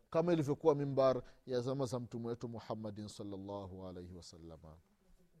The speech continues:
Kwa sababu katika msikiti wa Madina, Mtume sallallahu alaihi wasallama alikuwa a-,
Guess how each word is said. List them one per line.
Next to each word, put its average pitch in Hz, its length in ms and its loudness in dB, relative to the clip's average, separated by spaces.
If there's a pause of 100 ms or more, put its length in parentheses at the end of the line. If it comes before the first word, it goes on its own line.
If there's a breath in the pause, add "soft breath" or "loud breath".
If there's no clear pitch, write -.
(1080 soft breath)
Kwa 190 100 6
sababu 240 320 12
katika 226 240 8
msikiti 202 360 2
wa 214 80 6
Madina, 165 560 6 (240)
Mtume 190 300 0
sallallahu 160 640 8
alaihi 170 240 6
wasallama 143 680 2 (280)
alikuwa 208 800 6 (1000)
a-, 170 200 8